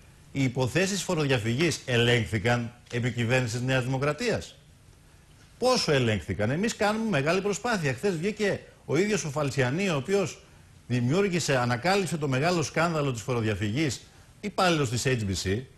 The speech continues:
και είπε ότι η κυβέρνηση Τσίπρα προσπάθησε και άνοιξε δρόμους και ελπίζω να συνεχιστεί αυτό.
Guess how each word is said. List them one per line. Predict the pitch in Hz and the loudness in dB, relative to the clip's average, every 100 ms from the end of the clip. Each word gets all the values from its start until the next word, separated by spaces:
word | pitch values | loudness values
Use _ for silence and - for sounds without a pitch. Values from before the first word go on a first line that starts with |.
| - - | -20 -8
και | 226 | -2
είπε | 240 240 | 0 0
ότι | 214 | 0
η | |
κυβέρνηση | 175 156 240 185 170 | 0 2 2 2 -2
Τσίπρα | 208 214 | -2 0
προσπάθησε | 180 147 - 214 185 | 0 0 0 0 0
και | 175 | -2
άνοιξε | 208 202 147 | 0 0 2
δρόμους | 113 131 180 208 | 2 2 0 -2
και | 202 | -4
ελπίζω | 180 233 240 | -4 -6 -6
να | |
συνεχιστεί | 220 240 214 220 285 | -6 -6 -8 -4 0
αυτό. | 190 - 73 | 0 -2 -8